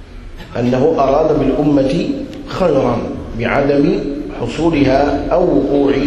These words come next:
عذاب الاستئصال، فيكون المعنى على هذا له وجه. قال: "رحمة للعالمين"، قال يعني للجن والإنس. قيل لجميع الخلق،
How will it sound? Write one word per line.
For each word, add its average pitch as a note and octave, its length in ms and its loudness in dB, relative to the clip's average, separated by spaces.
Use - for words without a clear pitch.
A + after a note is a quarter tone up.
عذاب B2 400 2
الاستئصال، A#2+ 840 -2
فيكون C#3 440 2
المعنى C3 500 2
على C#3 200 2
هذا D3+ 360 2
له F3+ 120 2
وجه. - 360 0
قال: A#3 580 0
"رحمة G#3+ 480 2
للعالمين"، D3 880 2
قال F3+ 340 2
يعني F3+ 420 2
للجن G#3 840 0
والإنس. D#3 680 0
قيل A3 240 4
لجميع E3 680 2
الخلق، D#3 500 0